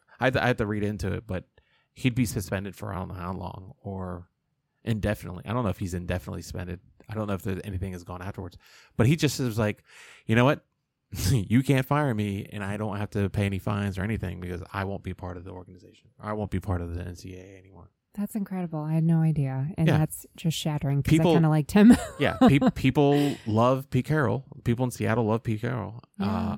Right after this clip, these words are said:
Speaker 1: I, I think a lot of people in U S C just don't like Pete Carroll.
Speaker 2: Mm-hmm.
Speaker 1: That's all.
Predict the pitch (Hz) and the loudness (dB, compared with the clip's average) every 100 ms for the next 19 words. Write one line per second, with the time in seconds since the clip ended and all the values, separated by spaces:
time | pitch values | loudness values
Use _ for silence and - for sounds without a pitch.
0 | - - 92 - - 98 - - 92 95 | -8 -10 -8 -8 -6 -8 -8 -10 -4 -4
1 | 101 101 101 98 92 92 87 - 175 95 | -2 -4 -4 -4 -6 -8 -8 -10 -10 -8
2 | 95 - - 92 - 95 90 - 104 131 | -10 -12 -8 -8 -6 -12 -14 -16 -20 -20
3 | 110 _ - 185 175 165 _ _ - 92 | -20 _ -4 -2 0 -4 _ _ -16 -12
4 | 92 | -14